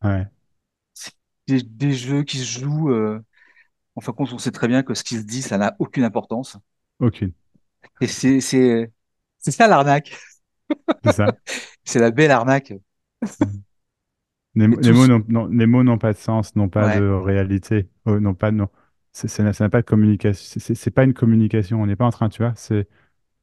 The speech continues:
Speaker 1: c'est,
Speaker 2: Et
Speaker 1: c'est
Speaker 2: pourtant
Speaker 1: là, c'est, et, ah oui, et pourtant, et pourtant. Et pourtant, et pourtant, ils vibrent, euh, toujours juste, en fait.
Speaker 2: Ouais.
Speaker 1: Toujours. C'est ouf, hein. Ouais.
Speaker 2: Ouais, c'est complètement dingue.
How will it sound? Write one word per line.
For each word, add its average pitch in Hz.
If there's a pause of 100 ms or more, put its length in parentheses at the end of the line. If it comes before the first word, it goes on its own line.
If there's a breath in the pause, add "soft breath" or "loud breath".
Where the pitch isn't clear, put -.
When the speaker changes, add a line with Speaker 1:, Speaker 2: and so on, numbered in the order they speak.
(160)
Speaker 1:
c'est, -
Speaker 2:
Et -
Speaker 1:
c'est 127
Speaker 2:
pourtant 107
Speaker 1:
là, 107
c'est, - (360)
et, 127
ah 139
oui, 165
et 123
pourtant, 110
et 98
pourtant. 104 (1040)
Et 101
pourtant, 113
et 101
pourtant, 107
ils 107
vibrent, 101
euh, 95
toujours 113
juste, 110
en 101
fait. - (440)
Speaker 2:
Ouais. 101 (200)
Speaker 1:
Toujours. 104 (220)
C'est -
ouf, 117
hein. 101 (240)
Ouais. 101 (280)
Speaker 2:
Ouais, 107
c'est -
complètement 101
dingue. 92